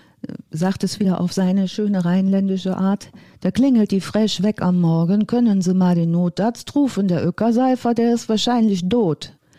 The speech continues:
Der hängt da im Sessel und so.“ Meine Frau rauf, Notarzt angerufen, der kam raus.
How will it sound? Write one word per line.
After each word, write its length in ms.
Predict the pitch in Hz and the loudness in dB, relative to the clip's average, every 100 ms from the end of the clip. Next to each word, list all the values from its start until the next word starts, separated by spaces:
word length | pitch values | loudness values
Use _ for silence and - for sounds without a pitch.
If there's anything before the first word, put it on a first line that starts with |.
| _ _ | _ _
Der 160 | 185 196 | -2 2
hängt 240 | 226 226 | 2 2
da 120 | 214 190 | 2 2
im 120 | 185 | 2
Sessel 400 | 202 262 - 143 | 2 2 0 -2
und 180 | 147 147 | 0 0
so.“ 340 | 147 147 139 - _ _ _ _ _ _ - | 0 0 -4 -8 _ _ _ _ _ _ -2
Meine 340 | 175 185 175 | 2 2 2
Frau 400 | 139 - 160 151 | -2 -2 -2 0
rauf, 420 | 147 151 185 214 | 0 0 0 -2
Notarzt 600 | 165 151 147 170 196 - | -2 0 0 -2 -4 -2
angerufen, 640 | 220 220 220 208 233 208 214 | 0 2 2 2 0 0 0
der 140 | 208 | 0
kam 180 | 202 202 | 0 0
raus. 540 | 208 220 - - - | 2 0 -2 -6 -12